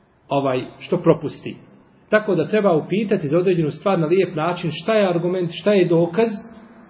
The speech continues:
a nikako da smatra ono što je on naučio da je to vjera i da se tu zaustavlja, zatvara se krug šerijata i mimo toga nema ništa. To je najveća greška. I greška slična njoj jeste da čovjek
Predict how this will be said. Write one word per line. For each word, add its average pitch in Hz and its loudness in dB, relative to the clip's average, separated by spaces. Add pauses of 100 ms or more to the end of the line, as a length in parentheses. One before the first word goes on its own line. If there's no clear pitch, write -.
(1160)
a 160 -2
nikako 196 2
da 160 0
smatra 185 0
ono 190 2
što - -2
je 180 6
on 175 2
naučio 175 2
da 147 0
je 127 0
to 185 2
vjera 175 4
i 156 0
da 135 -4
se - -8
tu 180 2
zaustavlja, 160 0 (720)
zatvara 151 0
se - -6
krug 160 0
šerijata 180 0
i 165 2
mimo 170 0
toga 135 -4
nema 120 -6
ništa. 107 -14
To 196 2
je 185 4
najveća 202 2
greška. - -4 (1900)
I 180 4
greška 220 4
slična 233 -2
njoj 226 4
jeste 226 0
da 196 2
čovjek 196 2